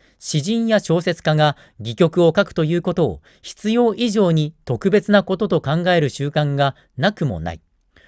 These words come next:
これは古い観念だからぜひとも打破しなければならぬ。しかし、実際問題として、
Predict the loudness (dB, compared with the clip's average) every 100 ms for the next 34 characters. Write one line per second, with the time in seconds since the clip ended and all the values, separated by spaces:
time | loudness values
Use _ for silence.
0 | _ _ -2 2 4 2 -2 _ -4 0
1 | 2 0 0 0 -2 -2 -2 -2 -2 -4
2 | -2 0 0 -4 _ 0 2 0 0 -2
3 | 0 0 2 0 0 -4 -6 -10 _ _
4 | _ _ _ _ -2 0 0 -6 -12 _
5 | -12 -6 -6 0 0 0 0 -2 -2 -6
6 | -6 -6